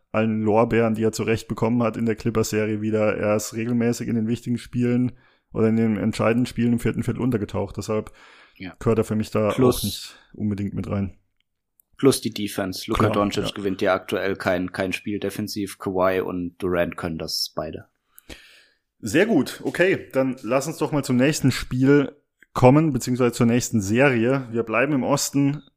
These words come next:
Speaker 1: Die Hawks, ja, gewinnen Game five nach einem krassen Comeback gegen die Seventy-sixers mit hundertneun zu hundertsechs.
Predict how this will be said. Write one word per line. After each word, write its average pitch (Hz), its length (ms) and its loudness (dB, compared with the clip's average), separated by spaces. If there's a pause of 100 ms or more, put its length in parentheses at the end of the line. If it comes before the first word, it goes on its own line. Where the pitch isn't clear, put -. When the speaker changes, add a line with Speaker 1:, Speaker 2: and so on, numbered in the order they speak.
(140)
Speaker 1:
Die 143 440 -8
Hawks, 127 720 2 (720)
ja, 156 300 8
gewinnen 139 720 2
Game 147 240 4
five 143 800 4
nach 131 600 2
einem 131 300 4
krassen 139 440 4
Comeback 131 640 0
gegen 131 260 0
die 123 100 -2
Seventy-sixers 123 880 0
mit 127 180 -6
hundertneun 127 480 4
zu 123 120 0
hundertsechs. 123 580 2